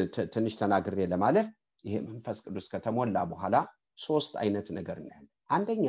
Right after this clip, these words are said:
ሰው የሚሰማው ቋንቋ። በሐዋርያት ሥራ ምዕራፍ ሁለት ሰዎች የሰሙት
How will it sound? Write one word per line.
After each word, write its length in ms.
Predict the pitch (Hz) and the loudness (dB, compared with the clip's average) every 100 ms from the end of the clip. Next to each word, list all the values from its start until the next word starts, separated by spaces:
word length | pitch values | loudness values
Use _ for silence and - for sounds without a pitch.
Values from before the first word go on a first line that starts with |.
| 131 - | -2 -10
ሰው 220 | - 156 143 | -2 2 4
የሚሰማው 640 | 113 95 90 90 85 - - | 4 2 0 -2 -4 -6 -2
ቋንቋ። 320 | 82 80 - - _ _ _ - | 0 0 -4 -14 _ _ _ 0
በሐዋርያት 400 | 101 120 120 117 | 4 4 4 2
ሥራ 160 | 120 104 | 0 0
ምዕራፍ 300 | 95 95 95 | 0 0 -2
ሁለት 300 | 123 175 214 - _ _ _ _ _ _ _ _ _ _ _ - | 2 2 2 -4 _ _ _ _ _ _ _ _ _ _ _ -2
ሰዎች 300 | 120 131 - | 2 2 0
የሰሙት 460 | 113 110 131 208 | -2 0 0 -2